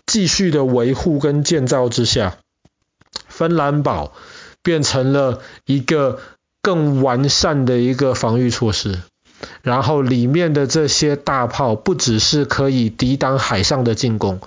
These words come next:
甚至也可以抵挡如果人家的军队要通过这个海滩要进到路上来攻击的话，那芬兰堡也是变成一个非常好防守的一个据点。那么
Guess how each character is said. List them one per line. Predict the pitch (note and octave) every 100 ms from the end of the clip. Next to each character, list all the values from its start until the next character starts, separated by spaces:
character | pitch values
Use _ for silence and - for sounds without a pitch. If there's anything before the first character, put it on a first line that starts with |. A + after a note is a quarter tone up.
| - - - - -
甚 | - F3+ D#3
至 | C#3 D#3
也 | B2
可 | A#2 D3
以 | C#3+
抵 | A#2+ - B2+ C#3
挡 | C#3 A2 A2
如 | A#2+ B2
果 | B2+ G#2+ - - -
人 | - B2+ C3+
家 | D3
的 | D3 C3+
军 | A#2 C3+ C#3
队 | C#3+ C3+ A#2+
要 | B2 C3+ B2+ A#2 - _
通 | - - D3+ D#3
过 | D#3+ D3
这 | C3+ C#3
个 | A#2 A2
海 | - G#2 F#2+
滩 | - B2 C3+
要 | C3
进 | B2 - F3 C#3+
到 | C#3+ C#3
路 | D3 D#3+ C3+
上 | D3+ B2+
来 | G#2+
攻 | G#2 A#2 A2+
击 | G2+ F2
的 | F2
话， | F2+ E2 - - -
那 | D3
芬 | B2 D#3 C#3+
兰 | B2+
堡 | B2+ A2+
也 | G#2
是 | G2 C3+
变 | B2+ B2
成 | A#2 A2+
一 |
个 | A#2 A#2+
非 | - C#3
常 | B2 A#2
好 | G#2+
防 | F#2 - A#2+
守 | A#2 G2
的 | G2
一 | G#2
个 | A2+
据 | - A2+
点。 | G2 F2 _ _ _ _ - - - - - -
那 | G3+
么 | G3+ F#3+ E3